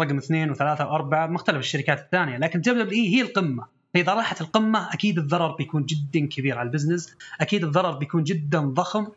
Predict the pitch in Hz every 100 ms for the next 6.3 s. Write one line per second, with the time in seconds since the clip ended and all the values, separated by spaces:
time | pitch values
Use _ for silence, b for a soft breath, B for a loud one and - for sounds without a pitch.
0 | _ _ - 170 180 240 170 143 - 151
1 | 131 196 233 233 196 180 131 113 117 135
2 | - 123 208 - 196 170 - 170 139 120
3 | 147 127 131 - 147 135 143 147 - _
4 | - 175 233 190 208 202 180 175 - 190
5 | 147 151 139 113 131 - 143 - 233 240
6 | - 190 -